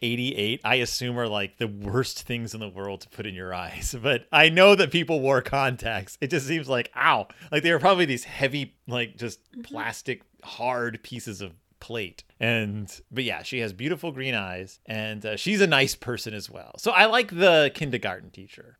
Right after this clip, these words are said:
Speaker 1: or
Speaker 2: Yeah, but she's not a
Speaker 1: fifth gra-,
Speaker 2: sympathetic
Speaker 1: fifth grade teacher. She's not a kindergarten teacher. The boy's
Speaker 2: She's
Speaker 1: not
Speaker 2: not a kindergarten teacher. She's not a sympathetic character, though.
Speaker 1: Why not?
Speaker 2: Because you're like, "What the hell is going on?"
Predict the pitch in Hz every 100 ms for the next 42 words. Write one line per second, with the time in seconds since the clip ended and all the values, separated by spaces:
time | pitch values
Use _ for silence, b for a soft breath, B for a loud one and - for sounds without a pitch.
0 | - 139 131 277 339 349 339 381 - -
1 | 320 311 202 196 165 139 131 131 143 156
2 | 175 147 180 147 135 131 135 120 135 101
3 | 104 - - - 370 - 302 254 233 233
4 | - - B B B - 294 349 381 339
5 | 294 277 269 214 - 226 214 170 - -
6 | - - - 170 220 269 - _ - 302
7 | 339 330 320 - 320 330 - 285 285 269
8 | - - 233 247